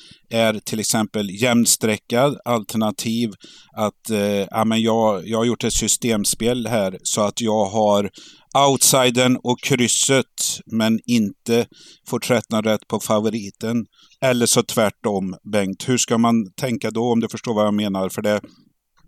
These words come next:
det är ju ofta stor u-, skillnad på utdelning också.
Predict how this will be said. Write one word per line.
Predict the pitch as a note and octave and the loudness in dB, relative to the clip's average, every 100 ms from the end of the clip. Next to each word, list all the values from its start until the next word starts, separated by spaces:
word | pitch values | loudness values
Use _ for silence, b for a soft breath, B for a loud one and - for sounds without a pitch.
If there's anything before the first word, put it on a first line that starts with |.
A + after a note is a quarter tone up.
| - _ _ _ | -20 _ _ _
det | - B2 | 0 4
är | |
ju | B2 | 4
ofta | - A#2 | 2 0
stor | - D3 C3+ C3+ | 0 0 2 2
u-, | C3 C3 B2 C#3+ | 2 0 0 -4
skillnad | D3 B2 A#2 A2+ | 0 2 2 0
på | B2+ | 0
utdelning | A#2+ B2+ G#2 A2+ B2 | 0 0 0 0 0
också. | A2 - G#2 F2+ | -2 -2 -2 -4